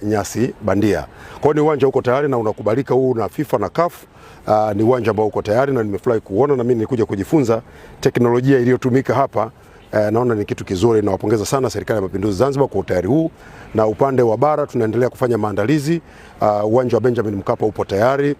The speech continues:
Ah, wakati fulani tulipata ripoti ya caf kwamba, eh, uwanja unatakiwa utimize vigezo fulani, lakini ni kwa sababu ya msukosuko ambao ulikuwa umepitia wa mechi za mfululizo,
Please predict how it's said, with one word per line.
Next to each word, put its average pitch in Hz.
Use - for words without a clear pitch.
Ah, -
wakati 104
fulani 135
tulipata 120
ripoti 123
ya 110
caf -
kwamba, 117
eh, 104
uwanja 123
unatakiwa 110
utimize 127
vigezo 110
fulani, 110
lakini 131
ni 120
kwa -
sababu 131
ya 113
msukosuko -
ambao 120
ulikuwa 117
umepitia 135
wa 110
mechi 127
za 107
mfululizo, 131